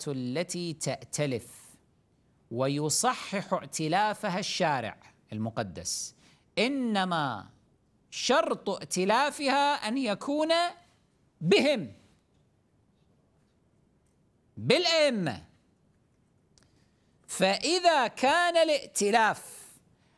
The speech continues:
على غير إمامة أهل البيت عليهم السلام خارجا عن هذا الإطار، فتبقى فرقة،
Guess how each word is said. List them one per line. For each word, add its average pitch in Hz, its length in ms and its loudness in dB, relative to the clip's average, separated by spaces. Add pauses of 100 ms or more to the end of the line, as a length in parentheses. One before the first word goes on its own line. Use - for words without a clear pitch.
على 240 640 2
غير 349 760 2
إمامة 320 580 2
أهل 262 160 2
البيت 294 680 0 (100)
عليهم 220 400 0
السلام 254 460 0
خارجا 339 680 4
عن 294 140 2
هذا 277 260 2
الإطار، 262 680 2 (480)
فتبقى 254 560 2
فرقة، 233 640 0